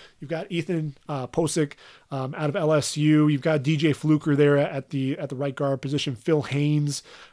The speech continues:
um, a guy that I really liked that they, that they signed as well. Ethan Posick could potentially be playing center because you've got B J Finney in there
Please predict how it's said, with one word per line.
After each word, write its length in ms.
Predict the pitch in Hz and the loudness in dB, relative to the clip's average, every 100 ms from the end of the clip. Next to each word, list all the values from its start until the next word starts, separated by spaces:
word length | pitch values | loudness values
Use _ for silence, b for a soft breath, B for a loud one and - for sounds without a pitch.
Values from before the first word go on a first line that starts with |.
| B | B
um, 500 | 131 127 123 123 135 | -8 -6 -6 -8 -10
a 80 | 170 | -8
guy 220 | 151 147 | -4 -2
that 140 | 139 123 | -2 0
I 100 | 143 | 2
really 280 | 151 147 | 4 4
liked 380 | 143 143 143 - _ | 2 0 -2 -10 _
that 120 | 151 131 | -8 -4
they, 160 | 143 | -4
that 140 | 151 147 | -6 -6
they 160 | 143 | -6
signed 400 | 135 143 139 139 | -4 -4 -2 0
as 160 | 147 123 | -2 -2
well. 400 | 139 139 139 - B B | 0 2 2 -2 B B
Ethan 240 | 175 175 160 | -4 -2 2
Posick 360 | 160 156 156 | 4 2 0
could 200 | - 143 | -4 -4
potentially 380 | 131 135 135 156 | -4 -4 -4 -4
be 80 | 139 | -6
playing 300 | - 147 135 | -4 -4 -4
center 460 | - 147 147 147 147 | -4 -2 2 2 0
because 260 | 147 123 | -4 -10
you've 80 | 123 | -6
got 160 | 135 117 | -4 0
B 120 | 143 | 2
J 160 | 139 | 2
Finney 400 | 113 - 151 147 | -2 -2 0 2
in 160 | 143 143 | 0 0
there 340 | 143 143 143 | 0 2 0